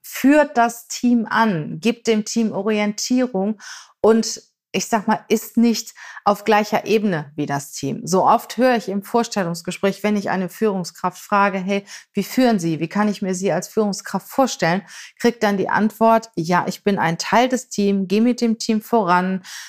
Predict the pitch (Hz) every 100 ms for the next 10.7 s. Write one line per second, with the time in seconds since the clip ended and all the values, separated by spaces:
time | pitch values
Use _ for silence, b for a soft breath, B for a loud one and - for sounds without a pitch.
0 | B 180 190 185 190 - 175 208 247 254
1 | 214 - 226 214 220 214 208 202 208 -
2 | 196 196 - 196 190 180 190 185 185 185
3 | 190 185 - 208 208 208 202 170 - 240
4 | - _ 180 175 - 185 190 247 285 277
5 | 233 226 226 220 220 220 - - - 175
6 | 175 180 - 185 160 139 - 120 120 -
7 | B B B B 190 185 220 254 285 285
8 | 285 190 - 185 185 185 175 165 165 -
9 | 139 - - 208 254 226 180 170 160 143
10 | 143 - 233 254 247 247